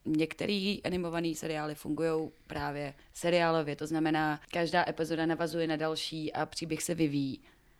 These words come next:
A pak jsou ty, který zůstaly jako v takovém prostředku,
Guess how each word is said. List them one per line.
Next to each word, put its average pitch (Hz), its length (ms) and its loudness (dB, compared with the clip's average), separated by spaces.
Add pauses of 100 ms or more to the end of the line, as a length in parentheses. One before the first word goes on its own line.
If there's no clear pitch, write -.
(180)
A 151 40 -4
pak - 220 -2
jsou 233 180 0
ty, 220 140 -2
který 202 260 -4
zůstaly 185 400 -6
jako 190 180 -6
v - 240 -16
takovém 196 380 -2
prostředku, 175 800 -6